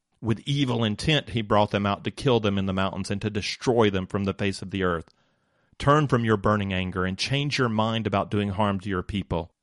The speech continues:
Remember Abraham, Isaac, and Israel, your servants,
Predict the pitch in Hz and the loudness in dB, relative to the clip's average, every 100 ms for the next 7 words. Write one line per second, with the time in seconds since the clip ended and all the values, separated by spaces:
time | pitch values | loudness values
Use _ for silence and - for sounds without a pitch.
0 | _ _ _ 123 123 135 151 143 127 131 | _ _ _ 2 6 6 6 4 4 2
1 | 135 101 95 82 80 _ _ - 117 131 | 2 -2 -4 -6 -12 _ _ -6 0 2
2 | 120 107 90 - 101 - 139 127 113 95 | 0 0 -4 -4 -8 0 0 2 0 0
3 | 90 90 95 - 147 135 95 90 - | 0 -2 -2 2 2 2 -2 -8 -12